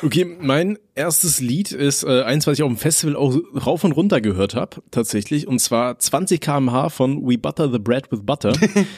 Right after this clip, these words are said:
Speaker 1: Ich weiß nicht, ob ihr das kennt.
Speaker 2: Nein.
Speaker 1: Äh, das ist ein, ein Lied über E-Roller.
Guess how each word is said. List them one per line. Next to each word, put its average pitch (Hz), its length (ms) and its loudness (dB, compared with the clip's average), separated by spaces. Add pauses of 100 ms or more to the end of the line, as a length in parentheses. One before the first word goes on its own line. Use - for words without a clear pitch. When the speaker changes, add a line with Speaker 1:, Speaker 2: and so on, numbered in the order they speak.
(140)
Speaker 1:
Ich 120 120 0
weiß 170 200 4
nicht, 196 260 0
ob 151 160 -2
ihr 156 80 2
das 127 180 0
kennt. - 340 0
Speaker 2:
Nein. 131 260 0
Speaker 1:
Äh, 127 40 2
das 131 140 -4
ist 165 160 2
ein, 131 160 4 (200)
ein 131 120 2
Lied 123 220 -6
über 135 220 0
E-Roller. 98 460 0